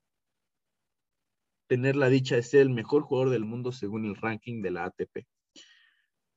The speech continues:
Aquel año también logró la medalla de oro en los Juegos Olímpicos de Pekín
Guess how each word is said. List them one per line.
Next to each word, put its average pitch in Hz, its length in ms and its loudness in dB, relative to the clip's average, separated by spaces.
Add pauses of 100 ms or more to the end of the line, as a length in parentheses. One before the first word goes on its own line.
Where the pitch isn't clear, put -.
(200)
Aquel 131 280 2
año 180 180 2
también 147 300 4
logró 139 180 6
la 139 160 2
medalla 120 340 0
de 98 440 0
oro 135 160 2
en 135 80 -2
los 113 100 -12
Juegos 120 240 -8
Olímpicos 107 420 -8
de 98 100 -6
Pekín 127 440 -8